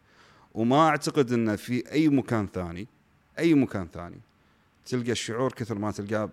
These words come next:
بالساينس بشكل عام يعني، لأنه عجيب يعني.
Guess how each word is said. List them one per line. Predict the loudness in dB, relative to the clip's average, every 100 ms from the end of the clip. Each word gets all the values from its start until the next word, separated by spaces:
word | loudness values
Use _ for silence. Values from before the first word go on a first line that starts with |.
| -8
بالساينس | -8 -6 -4 -4 -6 -10 -14
بشكل | -12 -10 -8 -8
عام | -8 -8 -10
يعني، | -16 -18 -14
لأنه | -8 -2 0 0 -2 -4 -10 _ _
عجيب | -10 -6 -4 -6
يعني. | -12